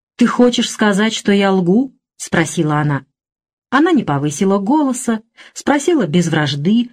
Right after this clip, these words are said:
со спокойным превосходством нормального человека, который обращается к сумасшедшей. «Ты хочешь сказать, что я лгу?»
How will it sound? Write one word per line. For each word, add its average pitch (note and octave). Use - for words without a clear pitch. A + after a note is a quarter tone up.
со -
спокойным C#4+
превосходством A#3
нормального D#3+
человека, B3
который G#3
обращается G3+
к -
сумасшедшей. D#3+
«Ты D4+
хочешь D#4+
сказать, A#3
что A3
я G3+
лгу?» F3+